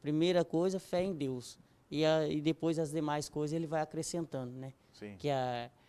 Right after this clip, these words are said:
Speaker 1: a saúde, é, a família, guardando, protegendo, livrando a gente de todo mal, né?
Speaker 2: Agora, Daniele, é, eu sei que toda mãe sonha, é, em ter um, o, o cantinho ali das crianças, poder decorar o quarto dos filhos.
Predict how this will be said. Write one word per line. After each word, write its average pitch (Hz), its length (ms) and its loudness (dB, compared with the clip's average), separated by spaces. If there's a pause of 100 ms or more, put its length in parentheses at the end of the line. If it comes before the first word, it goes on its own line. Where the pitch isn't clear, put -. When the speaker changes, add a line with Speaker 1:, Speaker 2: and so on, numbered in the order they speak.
(120)
Speaker 1:
a 143 120 0
saúde, 147 880 0 (420)
é, 135 580 -2
a 139 80 -10
família, 143 540 0
guardando, 147 600 4
protegendo, 151 580 -4
livrando 151 340 -4
a 151 40 -2
gente 147 180 -4
de - 60 -20
todo 165 260 -6
mal, 127 240 -2
né? 143 160 -6 (480)
Speaker 2:
Agora, 165 340 2
Daniele, 147 420 -2 (440)
é, 127 640 -2
eu 135 60 -14
sei 170 140 -2
que 170 60 -18
toda 185 240 4
mãe 160 320 -4
sonha, 180 800 -4 (440)
é, 131 240 0
em 139 120 -8
ter 147 180 0
um, 143 140 0
o, 123 300 -6
o 110 40 -10
cantinho 127 400 -4
ali 123 100 -2
das 117 200 -2
crianças, 135 420 -2
poder 131 280 -2
decorar 127 440 2
o 131 60 0
quarto 113 320 2
dos 110 220 -12
filhos. 147 460 -4